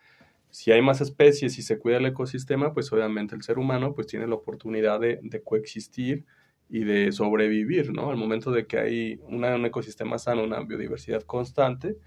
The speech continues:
pues se tienen estas, se puede entender estas, eh, materias primas, ¿no? Se puede tener acceso a, a, a, pues, ya sea a la misma fauna y flora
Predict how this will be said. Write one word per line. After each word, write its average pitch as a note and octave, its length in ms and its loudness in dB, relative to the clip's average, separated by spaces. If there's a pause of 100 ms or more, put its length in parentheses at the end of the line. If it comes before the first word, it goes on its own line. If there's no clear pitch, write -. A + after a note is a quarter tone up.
(360)
pues D#3+ 100 -2
se E3 80 2
tienen C#3+ 720 4
estas, - 720 -4
se - 160 -12
puede A2 200 2
entender A2 440 0
estas, A2 580 -2 (1160)
eh, A2+ 180 2
materias B2+ 640 6
primas, A2+ 580 4
¿no? A2 220 0
Se C3 120 -8
puede A2 240 -2
tener G#2+ 360 0
acceso A2 600 0
a, G2+ 140 -4
a, G#2+ 720 -6
a, G2+ 60 -12 (280)
pues, A2+ 140 6
ya A2+ 100 6
sea A2 320 4
a - 20 4
la A2 100 -2
misma A#2 260 -2
fauna B2 320 0
y - 20 -6
flora D3+ 500 2